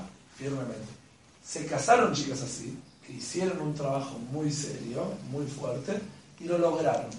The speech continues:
pero porque hicieron un trabajo adicional. Mientras no hagan el trabajo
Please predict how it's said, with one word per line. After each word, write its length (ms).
pero 140
porque 180
hicieron 260
un 80
trabajo 240
adicional. 380
Mientras 480
no 280
hagan 260
el 140
trabajo 380